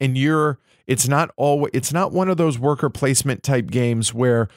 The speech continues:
oh, getting more workers is always going to be beneficial. This is one of those, d-, everybody has their own plans,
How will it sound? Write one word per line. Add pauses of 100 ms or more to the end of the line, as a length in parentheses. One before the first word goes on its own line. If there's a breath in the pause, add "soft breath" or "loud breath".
(120)
oh,
getting
more
workers
is
always
going
to
be
beneficial. (220)
This
is
one
of
those, (540 soft breath)
d-, (600)
everybody
has (360 soft breath)
their
own
plans,